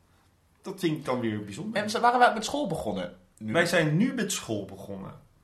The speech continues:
Speaker 2: En
Speaker 1: één september tweeduizend negen.
Speaker 2: En vanaf, vanaf dat moment zou de televisiewereld meer
Speaker 1: Verbeterd.
Speaker 2: talent, rijker moeten zijn. Echter.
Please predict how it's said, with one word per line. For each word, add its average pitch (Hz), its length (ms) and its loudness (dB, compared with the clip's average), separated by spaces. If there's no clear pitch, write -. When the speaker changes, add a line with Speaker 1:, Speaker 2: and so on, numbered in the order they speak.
Speaker 2:
En - 120 6
Speaker 1:
één 202 160 2
september 135 440 -2
tweeduizend 107 440 -8
negen. - 260 -18
Speaker 2:
En 123 140 -4
vanaf, 127 340 2
vanaf 127 280 0
dat 160 220 8
moment 143 540 2
zou - 400 8
de 160 60 -2
televisiewereld 135 720 -2
meer 131 480 2
Speaker 1:
Verbeterd. 151 680 8
Speaker 2:
talent, 147 160 2
rijker 180 460 10
moeten 190 280 4
zijn. 156 480 12
Echter. 170 500 8